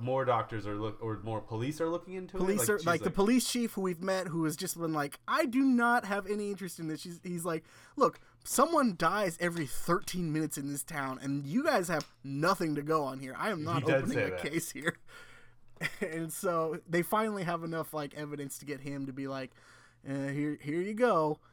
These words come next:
Speaker 2: And
Speaker 1: And then
Speaker 2: so he gives the ev-, this new evidence to the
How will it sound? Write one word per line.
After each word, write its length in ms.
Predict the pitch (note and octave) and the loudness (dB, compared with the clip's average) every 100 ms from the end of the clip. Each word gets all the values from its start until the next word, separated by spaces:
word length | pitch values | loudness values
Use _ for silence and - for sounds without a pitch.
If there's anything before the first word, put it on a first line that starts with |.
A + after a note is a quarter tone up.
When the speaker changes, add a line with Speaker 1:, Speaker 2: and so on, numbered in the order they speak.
| _ _ - - | _ _ -20 -14
Speaker 2:
And 140 | D#3 D3+ | -4 0
Speaker 1:
And 160 | D#3+ | 2
then 160 | E3 E3 | 2 0
Speaker 2:
so 240 | C#3+ D3+ D3 | 0 -6 -2
he 180 | B3+ C#4 | 2 4
gives 300 | A3+ F#3+ E3+ | 4 2 2
the 140 | F3 | -2
ev-, 160 | E3 E3+ | -4 -4
this 260 | D#3 D3 D#3+ | -8 -6 -4
new 200 | F#3+ F3+ | -2 0
evidence 340 | E3 D3+ C#3+ - | -2 -4 -8 -10
to 60 | |
the 200 | D3 D3 | -6 -6